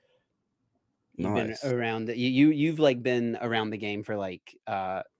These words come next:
Speaker 1: a lot longer than many of the people who, like, even play the game today, <laughs> you know, like,
Speaker 2: That's
Speaker 1: uh,
Speaker 2: crazy.
Speaker 1: I talk to people
Speaker 2: <laughs>
Speaker 1: at tournaments and stuff now, and they're like, "Oh, yeah, I started playing when, uh, like,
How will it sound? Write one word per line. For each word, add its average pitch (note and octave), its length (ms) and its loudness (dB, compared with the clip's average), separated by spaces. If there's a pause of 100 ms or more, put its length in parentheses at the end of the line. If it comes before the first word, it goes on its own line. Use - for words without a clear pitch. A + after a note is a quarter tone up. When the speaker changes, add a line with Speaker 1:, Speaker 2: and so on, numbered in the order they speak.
(180)
Speaker 1:
a C3 40 2
lot C#3 200 6
longer C#3 220 4
than B2+ 160 0
many C#3 160 2
of B2 40 0
the A#2 60 -6
people B2+ 300 -4
who, A#2+ 160 -4
like, G#2+ 220 -6
even A2+ 200 -6
play B2 140 0
the A2 80 -4
game A2 180 -4
today, G2 360 -6
<laughs> F#2+ 40 -14
you A#2 240 -4
know, C#3+ 140 6
like, - 140 2
Speaker 2:
That's B2 40 0
Speaker 1:
uh, A#2 80 -2
Speaker 2:
crazy. D2 480 -4
Speaker 1:
I C3+ 60 6
talk D#3+ 240 6
to D3 60 -8
people D#3+ 240 6
Speaker 2:
<laughs> - 0 -
Speaker 1:
at B2+ 100 4
tournaments D3 400 2
and D3+ 120 0
stuff D#3 340 2
now, C3+ 240 2
and C#3 100 0
they're C3 120 2
like, B2+ 180 2
"Oh, G#3+ 100 2
yeah, D3+ 280 2
I C#3+ 80 2
started D3 380 -4
playing C3+ 480 -2
when, B2 380 -2 (120)
uh, A2+ 260 -4
like, A#2 180 -6